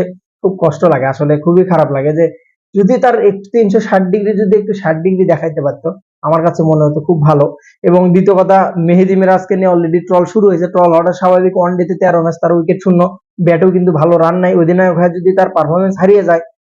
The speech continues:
তাহলে আমি কিন্তু এ-, এ-, আজ থেকে পনেরো দিন, বিশ দিন আগে একটা ভিডিও বানাইছিলাম যে মেহেদী মিরাজের জন্য,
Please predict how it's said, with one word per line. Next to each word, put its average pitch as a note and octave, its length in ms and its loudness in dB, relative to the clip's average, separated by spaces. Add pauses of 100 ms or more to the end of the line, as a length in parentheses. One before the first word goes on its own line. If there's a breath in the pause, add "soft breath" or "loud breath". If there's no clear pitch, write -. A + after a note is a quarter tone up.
তাহলে F3+ 200 0
আমি G3 140 2
কিন্তু G3 220 0
এ-, G3 300 0
এ-, F3 380 2
আজ F3 120 0 (100)
থেকে G3+ 120 0
পনেরো G3+ 340 -2
দিন, G3 180 -2
বিশ F3+ 180 -2
দিন G3 120 -2
আগে F#3+ 140 2
একটা F#3+ 160 -2
ভিডিও F#3+ 280 4
বানাইছিলাম F#3+ 520 -2 (320)
যে F3+ 200 0
মেহেদী F3 300 0
মিরাজের F#3+ 340 2
জন্য, F3+ 180 0